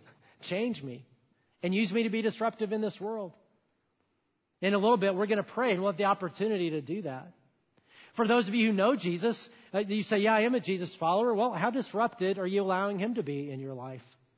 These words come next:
Because he'll give us a lot of freedom in terms of how much we embrace disruption and how much we resist it.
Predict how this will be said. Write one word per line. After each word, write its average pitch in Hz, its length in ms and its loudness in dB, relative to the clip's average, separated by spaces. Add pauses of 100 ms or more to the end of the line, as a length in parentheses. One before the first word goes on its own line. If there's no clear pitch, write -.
(540)
Because 185 220 -2
he'll 240 140 2
give 269 160 0
us 247 140 -2
a 196 40 0
lot 196 300 4
of 208 160 0
freedom 175 400 -2 (200)
in 180 140 -2
terms 196 320 0
of 175 120 0
how 160 140 2
much 202 240 2
we 196 120 0
embrace 185 360 0
disruption 196 540 -2
and 165 100 -2
how 175 60 -2
much 175 240 -6
we 170 100 -4
resist 139 460 -8
it. 131 200 -14